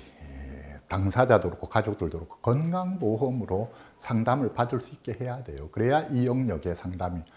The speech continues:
활성화가 돼요. 지금처럼 자비 내서 상담을 받을 것 같으면 상담료가 너무 비싸요. 그러니까 미국이든 유럽이든 다 상담을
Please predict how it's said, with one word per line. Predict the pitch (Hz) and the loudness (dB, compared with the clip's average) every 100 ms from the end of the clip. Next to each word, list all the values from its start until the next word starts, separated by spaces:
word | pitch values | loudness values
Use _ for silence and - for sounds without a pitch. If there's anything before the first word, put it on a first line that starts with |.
| - - | -20 -20
활성화가 | - 127 - 117 104 - 76 | -8 -6 -4 -4 -4 -4 -10
돼요. | 73 71 | -10 -10
지금처럼 | - 135 147 - 120 92 85 - - - | -6 0 0 0 0 0 -4 -10 -20 -8
자비 | - 120 165 | 0 0 0
내서 | 147 110 98 | 2 2 2
상담을 | 90 87 82 85 85 73 - - _ _ | -4 -4 -2 -2 -2 -4 -12 -20 _ _
받을 | 95 90 - - 82 | -6 -6 -8 -16 -14
것 | - | -8
같으면 | 80 - 78 | -8 -8 -8
상담료가 | - 90 82 95 117 85 | -4 -2 0 -2 -4 -6
너무 | - 85 101 | -2 0 0
비싸요. | 131 - - 57 - - _ _ - | -2 -6 -8 -8 -12 -18 _ _ -14
그러니까 | 123 101 - - - _ | -8 -8 -8 -20 -20 _
미국이든 | 147 202 208 185 147 131 123 104 | 4 4 6 4 2 4 4 6
유럽이든 | 131 160 160 135 101 - | 4 4 2 0 -2 -4
다 | - 135 175 | -2 4 4
상담을 | 175 - 131 135 147 92 85 80 | 2 0 6 8 8 6 2 -2